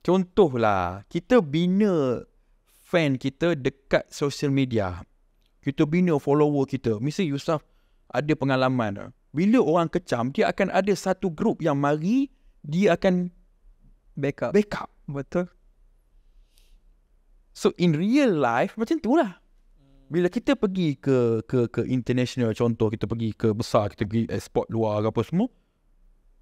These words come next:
Speaker 1: dia akan ada army yang akan mengikut. So, benda ni dia sangat powerful. Dan benda tu kenapa Vision lima tahun Saukas adalah untuk memperkenalkan kepada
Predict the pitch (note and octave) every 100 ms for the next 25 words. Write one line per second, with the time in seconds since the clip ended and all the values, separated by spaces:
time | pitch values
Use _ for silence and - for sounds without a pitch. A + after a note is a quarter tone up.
0 | - F3 A3 G#3 G3 F#3+ G3 F#3+ G3+ F3
1 | F3 F3 E3+ E3+ - C3 - _ - _
2 | _ _ _ _ _ _ _ _ _ _
3 | _ _ _ _ _ _ - C3 D#3 G#3
4 | G#3+ G#3 G#3 F#3 G3 - F3+ A#2 C3 C#3+
5 | F#3 - D#3+ D#3 D#3 C#3 C#3 D3 C#3+ C3+
6 | C#3 C3+ C3+ B2 A2+ - D3+ C3 C#3 C3+
7 | - - C#3 C3+ - D3 D3+ C#3 - F#3+
8 | C3+ C3 _ _ _ _ _ - C3 A#2
9 | A#2 C3+